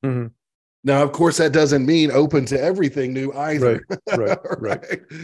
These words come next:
Speaker 2: And so that's where the, there's a tension, right? I think in the, the, the Catholic intellectual tradition, a, a kind of healthy tradition, a healthy challenge,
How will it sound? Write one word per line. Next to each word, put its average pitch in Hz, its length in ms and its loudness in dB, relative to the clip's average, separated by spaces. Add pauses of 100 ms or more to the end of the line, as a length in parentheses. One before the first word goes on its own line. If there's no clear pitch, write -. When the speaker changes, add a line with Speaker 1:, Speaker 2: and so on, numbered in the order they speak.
(200)
Speaker 2:
And 151 160 -8
so 147 360 -6 (220)
that's 156 320 -6
where 156 200 -4
the, 123 360 -8
there's 131 240 -8
a 120 80 -8
tension, 143 640 -8
right? 113 180 -8
I 110 120 -8
think 110 320 -10
in 117 240 -6
the, 110 240 -8 (840)
the, 120 300 -4
the 113 100 -8
Catholic 127 540 -6
intellectual 110 500 -10
tradition, 113 580 -10
a, 110 100 -14 (600)
a - 40 -18
kind 170 160 -6
of 131 80 -2
healthy 131 360 -2
tradition, 135 400 -8
a 117 60 -8
healthy 117 320 -8
challenge, 127 680 -10